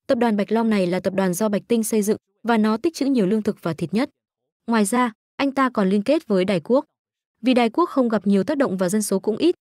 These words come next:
nhưng hàng hóa lại rất nhiều, anh ta đã vận chuyển một lượng hàng hóa khổng lồ từ đó đến Châu Cửu Quốc để bán với giá cao, tỷ lệ bốn sáu. Tập đoàn Bạch Long chiếm bốn phần, còn Quốc Đài chiếm sáu phần. Thư ký đứng trước bàn làm việc, thì thầm nói: "Tổng giám đốc,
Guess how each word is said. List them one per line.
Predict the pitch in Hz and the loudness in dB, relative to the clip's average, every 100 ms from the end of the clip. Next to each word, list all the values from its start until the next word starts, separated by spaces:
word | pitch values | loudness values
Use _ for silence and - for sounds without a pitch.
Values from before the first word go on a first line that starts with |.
| _ _ | _ _
nhưng | 294 294 | 0 2
hàng | 226 | 0
hóa | 185 190 | 0 0
lại | 233 262 | 0 -2
rất | 302 302 | -2 0
nhiều, | 226 170 - _ | 2 0 -4 _
anh | - 285 | -4 -2
ta | 285 269 | 0 0
đã | 220 | -2
vận | 240 202 | -2 -2
chuyển | 214 180 | -2 0
một | 170 | 0
lượng | 180 185 | 0 0
hàng | 190 175 | 0 0
hóa | 175 185 | 0 0
khổng | 247 175 | 0 2
lồ | 180 | 0
từ | - 190 | 0 0
đó | 185 196 | 0 0
đến | 202 | 0
Châu | 202 233 | 0 -2
Cửu | 208 160 | -2 0
Quốc | 285 320 | 0 0
để | 214 | 0
bán | 165 180 | 0 -2
với | 196 196 | 0 -2
giá | 196 | -2
cao, | 190 247 240 _ _ | -2 0 -2 _ _
tỷ | - | 0
lệ | 170 170 | 0 0
bốn | 180 185 277 _ - | 0 0 -2 _ -6
sáu. | 175 196 _ _ _ _ _ - | -4 -4 _ _ _ _ _ -4
Tập | 233 | 0
đoàn | 233 | 0
Bạch | 196 190 | 0 0
Long | 226 220 | 0 0
chiếm | - 202 | 0 0
bốn | 214 208 | 2 0
phần, | - 214 170 _ - | 0 -2 -2 _ -4
còn | 247 220 | -2 0
Quốc | 339 | -2
Đài | 269 190 | -2 -2
chiếm | 160 185 196 | -2 -2 -2
sáu | - 190 | -2 -4
phần. | 190 214 156 _ _ _ _ _ | -2 -2 -4 _ _ _ _ _
Thư | - 302 | -2 0
ký | 247 | 2
đứng | 226 226 | 2 0
trước | 220 330 | 0 0
bàn | 233 180 | 0 2
làm | 175 165 | 0 0
việc, | 190 - _ _ | 0 -2 _ _
thì | - | -2
thầm | 220 190 | 0 0
nói: | 165 160 196 _ _ _ _ _ | 0 -2 -6 _ _ _ _ _
"Tổng | 254 196 | 0 2
giám | 196 208 | 2 2
đốc, | 330 | 0